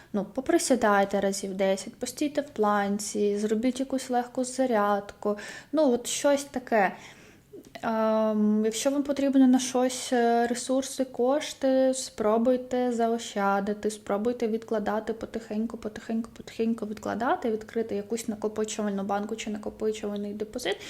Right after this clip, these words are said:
і маленькими кроками ви дійдете до тієї великої суми і до тієї великої вашої цілі. Тому от реально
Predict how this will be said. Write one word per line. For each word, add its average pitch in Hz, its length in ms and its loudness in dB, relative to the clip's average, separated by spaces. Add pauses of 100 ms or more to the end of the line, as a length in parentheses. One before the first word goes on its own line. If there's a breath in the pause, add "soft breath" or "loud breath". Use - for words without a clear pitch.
(300 loud breath)
і 285 100 6
маленькими 254 560 6
кроками 269 460 2
ви 220 120 0
дійдете 214 600 -2
до 208 260 -2
тієї 220 600 -6 (420 loud breath)
великої 220 1900 2 (540 loud breath)
суми 294 560 2
і 220 80 -2
до 220 140 -10
тієї 220 440 2
великої 214 480 2
вашої 202 380 -2
цілі. 208 300 -8
Тому 226 520 0
от 214 300 -4 (480)
реально 208 500 2